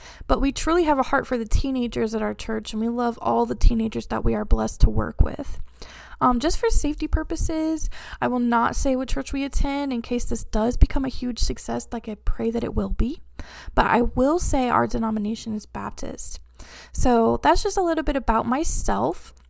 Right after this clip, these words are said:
and I hope as time goes on, you'll be able to get to know me even better. Um, I just wanna address, um, the name of the podcast right before we get into our first lesson. So let me explain that a little bit. The reason it's called Naptime Lessonettes is because,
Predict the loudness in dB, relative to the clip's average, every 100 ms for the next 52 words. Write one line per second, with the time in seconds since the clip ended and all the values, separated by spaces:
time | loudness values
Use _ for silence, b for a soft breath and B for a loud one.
0 | -8 0 2 4 4 4 4 2 2 0
1 | 0 0 0 0 0 -2 -2 -2 -4 -6
2 | -4 -2 -2 -2 -4 -4 -4 -4 -6 -6
3 | -10 -18 -20 -20 -20 _ -20 -20 -20 -18
4 | -14 B B B B -2 0 0 0 0
5 | 0 0 0 0 2 4 6 4 4 0
6 | 2 2 2 0 2 4 4 4 8 8
7 | 8 0 -4 -4 -4 -8 -8 -4 -2 -2
8 | -2 -2 0 0 0 0 0 -2 -2 -4
9 | -4 -6 -4 -4 -4 -8 -6 -6 -10 B
10 | B B 2 2 2 2 2 2 2 0
11 | 0 -2 -4 -6 -10 -4 -2 2 2 2
12 | -2 0 2 4 2 2 0 2 2 2
13 | 0 0 0 0 -2 -4 -2 -2 -6 -8
14 | -6 -6 -6 0 0 0 -4